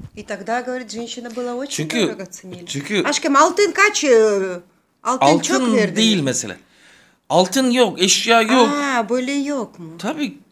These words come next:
Speaker 2: hiçbir şey yok. Yani
Speaker 1: Ничего
Speaker 2: sadece
Speaker 1: не было, очень, говорит, были бедные.
Speaker 2: kadın erkeğin sadece bir yatağı var yani. Başka
Speaker 1: Только
Speaker 2: bir şey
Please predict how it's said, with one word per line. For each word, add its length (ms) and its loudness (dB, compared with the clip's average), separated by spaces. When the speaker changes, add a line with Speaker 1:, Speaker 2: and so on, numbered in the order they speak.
Speaker 2:
hiçbir 380 -6
şey 180 0
yok. 260 -2
Yani 160 2
Speaker 1:
Ничего 200 -2
Speaker 2:
sadece 400 4
Speaker 1:
не 140 2
было, 100 0
очень, 280 -4
говорит, 360 -4
были 260 -2
бедные. 500 -4
Speaker 2:
kadın 320 2
erkeğin 480 0
sadece 500 0
bir 40 -4
yatağı 520 4
var 120 4
yani. 240 0
Başka 180 0
Speaker 1:
Только 100 0
Speaker 2:
bir 120 0
şey 20 4